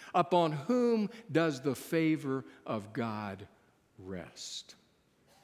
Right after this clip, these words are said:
So in this series, The Gift, for those upon whom God's favor rests,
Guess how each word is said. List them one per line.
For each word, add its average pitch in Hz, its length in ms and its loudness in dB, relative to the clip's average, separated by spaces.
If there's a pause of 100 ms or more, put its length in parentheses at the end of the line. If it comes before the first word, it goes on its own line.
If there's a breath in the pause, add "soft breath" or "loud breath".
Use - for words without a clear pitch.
(1160 soft breath)
So 117 140 -4
in 127 100 2
this 196 220 4
series, 156 440 6
The 160 120 4
Gift, 175 680 4 (1040 soft breath)
for 120 180 -6
those 143 320 4
upon 156 240 2
whom 160 220 2
God's 156 280 4
favor 160 380 4
rests, 120 680 -4